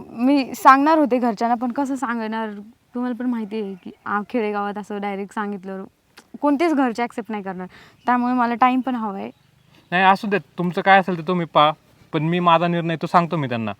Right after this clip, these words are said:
Speaker 1: ठीक.
Speaker 2: मी काय तुमच्यावर येऊन देत नाही, जे असेल ते मी कळवतो त्यांना.
Speaker 1: तेच सांगायचं होतं मला. आणि खरंच तू, जी पण मुलगी तुमच्याशी लग्न करेल ती खूप लकी असेल, तुम्ही खरंच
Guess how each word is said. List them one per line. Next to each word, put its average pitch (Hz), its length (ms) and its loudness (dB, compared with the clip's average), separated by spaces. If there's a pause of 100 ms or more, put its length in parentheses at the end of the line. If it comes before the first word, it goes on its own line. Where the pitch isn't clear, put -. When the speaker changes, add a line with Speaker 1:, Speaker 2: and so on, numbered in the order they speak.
(480)
Speaker 1:
ठीक. 240 100 -6
Speaker 2:
मी 143 80 -2
काय 160 140 4
तुमच्यावर 160 280 0
येऊन 160 200 0
देत 160 180 -2
नाही, 139 180 -4 (600)
जे 135 60 -2
असेल 143 280 0
ते 139 40 -4
मी 131 120 -6
कळवतो 139 260 2
त्यांना. 101 260 -8 (360)
Speaker 1:
तेच 233 200 -6
सांगायचं 208 400 -10
होतं 202 140 -12
मला. 190 120 -12 (320)
आणि 247 180 -2
खरंच 302 360 0 (720)
तू, 277 60 -4 (200)
जी 285 80 2
पण 330 180 2
मुलगी 330 180 4
तुमच्याशी 302 400 -2
लग्न 285 200 0
करेल 269 260 -2
ती 262 60 -4
खूप 240 160 -6
लकी 262 220 -4
असेल, 226 260 -6
तुम्ही 233 180 -6
खरंच 277 200 -4